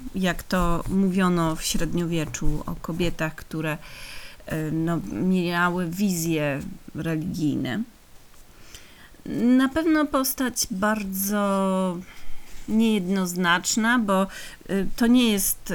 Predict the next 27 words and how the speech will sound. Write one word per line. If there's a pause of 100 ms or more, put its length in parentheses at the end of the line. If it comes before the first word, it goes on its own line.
nie,
nie
jest
to
osoba,
która
została
w (1000)
obrządku
jakiegoś
kościoła
uznana
za
świętą, (460)
ale
nadal
bardzo
wiele
osób (560)
być
może (1080)
wierzy,
że
jej
wizje
mogły
być,